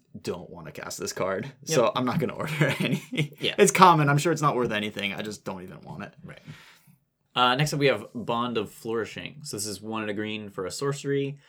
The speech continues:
Speaker 2: Look at the top three cards of your library. You may reveal a permanent card from among them and put it into your hand. Put the rest in the bottom of your library in any order, and you gain three life.
Speaker 1: So it's
Speaker 2: Um,
Speaker 1: the, the revitalize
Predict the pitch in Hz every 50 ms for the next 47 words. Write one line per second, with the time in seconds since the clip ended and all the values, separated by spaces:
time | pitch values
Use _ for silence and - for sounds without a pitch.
0 | _ _ _ _ _ - 120 117 113 110 113 - 123 110 - - - 123 117 113
1 | - 113 107 104 101 98 92 98 87 92 90 92 107 117 123 123 127 127 127 123
2 | 123 117 104 92 87 85 82 85 85 80 95 95 95 92 92 - 95 92 - -
3 | - 123 127 131 123 - - 131 120 117 - - 117 117 110 113 113 117 113 113
4 | 117 113 113 113 - - 90 87 - - 104 98 - - 101 98 110 110 117 123
5 | 143 147 - - - _ _ _ - 104 98 92 85 - - 101 92 110 110 117
6 | 117 117 113 113 110 110 113 110 107 107 107 107 110 110 110 107 104 - 107 107
7 | 110 113 110 104 101 113 113 107 110 107 107 110 104 - - 92 90 90 90 90
8 | 87 80 - 95 95 92 92 87 - 95 95 90 87 - - - - - - -
9 | - _ _ _ _ _ _ _ _ _ _ _ _ _ _ _ _ _ _ -
10 | 101 95 95 92 92 90 92 101 107 104 104 98 92 - - _ _ _ _ _
11 | _ - 104 110 107 104 104 104 101 101 101 104 107 104 101 104 95 98 98 92
12 | 95 101 101 98 101 98 - - -